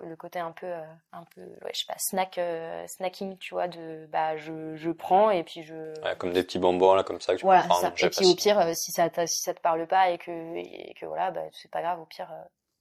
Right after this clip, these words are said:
Speaker 1: t'as appris un truc en dix minutes sans forcément l'appliquer, c'est ok.
Speaker 2: Puis bon, déjà, avec soixante épisodes, on peut aller piocher quand même, euh,
Speaker 1: Ouais, il y a
Speaker 2: s'il
Speaker 1: quand même
Speaker 2: des
Speaker 1: de, il y a
Speaker 2: trucs
Speaker 1: quand même de la
Speaker 2: qui
Speaker 1: matière,
Speaker 2: intéressent,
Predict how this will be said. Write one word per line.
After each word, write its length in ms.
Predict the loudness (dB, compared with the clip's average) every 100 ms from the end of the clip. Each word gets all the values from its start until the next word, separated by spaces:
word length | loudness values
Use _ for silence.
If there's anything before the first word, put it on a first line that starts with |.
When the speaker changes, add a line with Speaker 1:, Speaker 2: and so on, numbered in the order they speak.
| _ _ _
Speaker 1:
t'as 260 | -8 -6 -2
appris 320 | -2 -2 -2 -4
un 100 | -4
truc 220 | -6 -8
en 100 | -8
dix 160 | -8
minutes 280 | -8 -8 -10
sans 140 | -10 -12
forcément 380 | -16 -20 -18
l'appliquer, 460 | -18 -20 _ -18 -16
c'est 140 | -16 -16
ok. 60 |
Speaker 2:
Puis 100 | -4
bon, 100 | -2
déjà, 220 | 2 4
avec 100 | 4
soixante 320 | 4 0 2 0
épisodes, 380 | 0 6 8 6
on 60 |
peut 120 | 2 -2
aller 100 | 0
piocher 360 | 0 2 4
quand 140 | 4 4
même, 260 | 4 4
euh, 220 | 2 6
Speaker 1:
Ouais, 240 | 12 12 12
il 40 |
y 20 |
a 40 | 10
Speaker 2:
s'il 100 | 6
Speaker 1:
quand 60 | 4
même 40 |
Speaker 2:
des 80 | 6
Speaker 1:
de, 40 |
il 40 | 6
y 40 |
a 20 |
Speaker 2:
trucs 40 | 8
Speaker 1:
quand 80 | 8
même 100 | 8
de 40 |
la 60 | 8
Speaker 2:
qui 180 | 8
Speaker 1:
matière, 40 |
Speaker 2:
intéressent, 60 | 6